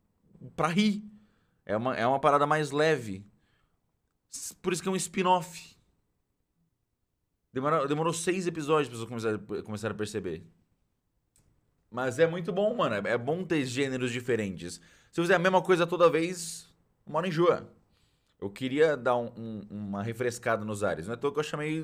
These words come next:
um monte de maluco pra jogar essa mesa. Era meu propósito desde o começo. Era pra ser, era pra ser engraçado, era pra ser leve.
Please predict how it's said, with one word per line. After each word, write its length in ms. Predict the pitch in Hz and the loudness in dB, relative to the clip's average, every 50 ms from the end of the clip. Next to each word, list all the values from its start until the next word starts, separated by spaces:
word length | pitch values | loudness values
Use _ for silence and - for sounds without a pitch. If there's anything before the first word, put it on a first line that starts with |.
| - - - | -10 -12 -14
um 100 | - 147 | -10 -8
monte 260 | 151 156 156 156 151 | -8 -8 -8 -8 -8
de 60 | 147 | -4
maluco 300 | 160 156 156 147 147 151 | -2 -2 0 -2 -4 -4
pra 120 | - 156 151 | -4 -4 -2
jogar 160 | 160 147 151 | 0 -2 -2
essa 160 | 151 - 185 | -4 -4 -6
mesa. 360 | 160 156 139 107 95 85 - - - _ _ _ _ _ _ _ _ - | -6 -6 -4 -4 -4 -6 -6 -14 -20 _ _ _ _ _ _ _ _ -10
Era 160 | - 90 101 | -8 -6 -6
meu 80 | 107 | -2
propósito 400 | 110 127 123 - 123 127 113 113 | -2 -2 0 2 2 0 0 0
desde 160 | 117 123 123 127 | -6 -6 -6 -6
o 20 | |
começo. 380 | - 143 139 135 120 - - 104 | -6 -6 -4 -4 -6 -2 -2 0
Era 100 | 101 104 | 0 0
pra 160 | 104 104 101 | -2 -2 -4
ser, 320 | 104 - 101 92 90 - | -2 -2 0 0 0 0
era 180 | - 98 101 110 | -2 0 0 0
pra 140 | - 107 - | 0 -2 -4
ser 140 | - 113 | -4 -6
engraçado, 420 | 104 101 92 95 95 - 92 87 92 | -6 -4 -4 -6 -2 -2 -2 0 0
era 100 | 95 92 | 0 0
pra 120 | 92 95 | -2 -6
ser 140 | - - 98 | -4 -4 -4
leve. 440 | 90 87 85 87 85 80 82 82 | -2 0 0 0 0 -2 -6 -10